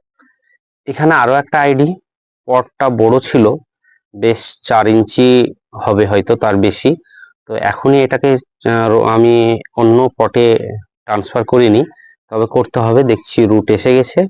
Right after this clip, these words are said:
এবং গাছটা আরো ঝোপালো হবে আর কি। তো সদ্য একটা চারা এসেছিল, যখন সব পাতা ঝরে গেছিল, আপনাদেরকে রোপণ করব বলেছিলাম যে গাছটা, তখন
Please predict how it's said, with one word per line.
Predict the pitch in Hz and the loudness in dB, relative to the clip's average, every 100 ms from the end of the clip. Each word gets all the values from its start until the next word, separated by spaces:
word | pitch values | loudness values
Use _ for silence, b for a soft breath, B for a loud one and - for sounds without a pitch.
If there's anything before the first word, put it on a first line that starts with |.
| - | -2
এবং | 110 107 104 - B B - | 0 0 -2 -8 B B -6
গাছটা | 107 95 110 | -4 -4 -4
আরো | 107 127 | -2 -2
ঝোপালো | 95 101 - 113 107 | -2 -4 0 0 0
হবে | 95 95 | 0 0
আর | 95 - | -2 -6
কি। | 95 - B B B B _ | -12 -14 B B B B _
তো | 107 101 | -14 -14
সদ্য | - 139 139 151 | -4 -2 0 0
একটা | 143 _ 160 156 151 - _ _ _ - | -2 _ -2 0 0 -4 _ _ _ -4
চারা | 117 123 | -2 0
এসেছিল, | 123 135 131 113 113 | -2 -2 0 2 2
যখন | 113 131 120 - | 0 -2 -4 -4
সব | 160 - | -4 -2
পাতা | 113 107 113 | -2 0 -2
ঝরে | 95 101 120 | 0 2 2
গেছিল, | 120 127 127 135 B B B B | 2 2 0 -2 B B B B
আপনাদেরকে | 113 - 131 131 123 139 | -4 0 2 0 0 0
রোপণ | 123 110 131 131 | 2 0 0 0
করব | 135 123 123 | 2 2 2
বলেছিলাম | 107 113 113 120 101 95 _ | 2 2 0 -2 -2 -4 _
যে | 104 110 | -2 0
গাছটা, | 104 104 - 110 92 B B B _ | 0 -2 -4 -4 -4 B B B _
তখন | 120 120 123 120 | -16 -2 0 0